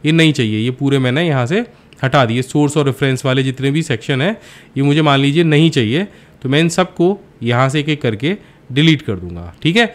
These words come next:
जिससे मेरा जो प्रिंटिंग एरिया है वो बचेगा। तो ये मैं यहाँ पे इस तरह से निकाल सकता हूँ। उसके बाद अगर मुझे यहाँ से पीडीएफ़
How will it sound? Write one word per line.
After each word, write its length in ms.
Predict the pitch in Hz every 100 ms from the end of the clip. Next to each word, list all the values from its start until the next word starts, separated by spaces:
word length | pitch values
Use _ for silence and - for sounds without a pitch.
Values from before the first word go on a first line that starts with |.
| - - -
जिससे 220 | 120 151
मेरा 200 | 147 151
जो 100 | 156
प्रिंटिंग 420 | 151 156 156 175
एरिया 300 | 156 143 139
है 120 | 143 247 - - -
वो 100 | 151
बचेगा। 500 | 151 123 117 92 85 - - - - -
तो 60 |
ये 440 | 147 135 196 202 - - - 120
मैं 140 | 147
यहाँ 200 | 151 143
पे 100 | 147
इस 100 | 151
तरह 140 | 139
से 100 | 131
निकाल 260 | 135 107 104
सकता 260 | 117 - 143
हूँ। 180 | 170
उसके 220 | 143 - 185
बाद 200 | 165 170
अगर 240 | 147 170
मुझे 240 | 165 143
यहाँ 260 | 170 147 139
से 100 | 165
पीडीएफ़ 500 | 165 170 196 214 208